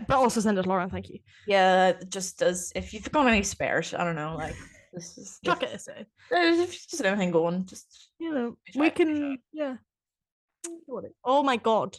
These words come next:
Speaker 1: that is actually the best dream ever.
Speaker 2: So yeah, take that as a sign that you will become an Honor Active affiliate or be
Speaker 1: Yeah.
Speaker 2: sponsored by them. Okay.
Speaker 1: Yeah, I am manifesting it every day.
Speaker 2: Yeah.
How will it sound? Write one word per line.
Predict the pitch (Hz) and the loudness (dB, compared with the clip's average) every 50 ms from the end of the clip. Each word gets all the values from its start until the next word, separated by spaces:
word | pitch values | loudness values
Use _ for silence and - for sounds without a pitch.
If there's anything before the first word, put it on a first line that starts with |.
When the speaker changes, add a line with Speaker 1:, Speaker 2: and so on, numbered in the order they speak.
| _ _ - | _ _ -6
Speaker 1:
that | - 247 262 | -2 0 0
is | 277 262 220 - - | 0 -2 -4 -4 -2
actually | 226 247 240 - - 233 220 208 | -2 -2 -2 -2 -4 -6 -6 -6
the | 196 | -4
best | - 196 185 - - | -6 -6 -8 -8 -12
dream | - 165 180 | -14 -10 -8
ever. | 190 214 196 160 107 92 - _ _ _ _ | -8 -8 -8 -8 -12 -12 -12 _ _ _ _
Speaker 2:
So | - - | -2 0
yeah, | 220 202 180 143 - | 2 4 4 4 4
take | - - 226 196 214 | 4 2 0 2 2
that | 220 214 | 2 2
as | 214 208 | 2 -2
a | 196 | -4
sign | 190 - 151 135 156 170 170 | -4 -4 -2 -2 -2 0 -2
that | 165 - | -2 -2
you | 175 165 | -2 -2
will | 170 165 165 | 0 0 0
become | 156 170 170 175 165 160 165 165 156 | 0 -2 -4 -4 -6 -6 -6 -6 -6
an | - 160 160 160 160 - - | -4 -4 -4 -6 -6 -6 -6
Honor | 165 160 156 147 | -6 -4 -2 -4
Active | 151 - - 165 165 - - _ - - | -4 -4 -6 -8 -8 -10 -18 _ -18 -14
affiliate | 180 - 165 156 151 160 160 165 160 - | -4 -2 -2 0 2 2 0 0 -2 -4
or | 170 170 156 160 165 160 - - _ _ _ _ _ _ _ _ _ - | -4 -2 0 0 -2 -2 -6 -14 _ _ _ _ _ _ _ _ _ -14
be | 190 - | -14 -12
Speaker 1:
Yeah. | |
Speaker 2:
sponsored | - 143 120 156 - - | -10 -12 -12 -12 -10 -8
by | 143 156 | -8 -6
them. | 160 170 175 185 - - 262 | -6 -8 -10 -12 -16 -18 -14
Okay. | - 392 415 - _ _ - 285 | -12 -12 -12 -14 _ _ -12 -12
Speaker 1:
Yeah, | 294 247 - _ _ _ _ _ _ - | -12 -12 -12 _ _ _ _ _ _ -8
I | 277 294 277 | -8 -6 -6
am | 247 240 247 240 _ _ _ _ _ _ _ _ - | -6 -8 -10 -12 _ _ _ _ _ _ _ _ -16
manifesting | 220 226 226 233 233 240 - 254 240 220 - - 240 233 | -8 -4 -4 -4 -4 -4 -6 -10 -10 -10 -12 -16 -16 -16
it | 233 - - - _ - | -16 -16 -18 -20 _ -12
every | 311 330 320 294 214 | -12 -10 -8 -8 -8
day. | 185 170 190 196 _ _ - _ _ _ _ - | -8 -10 -12 -14 _ _ -20 _ _ _ _ -12
Speaker 2:
Yeah. | 294 | -12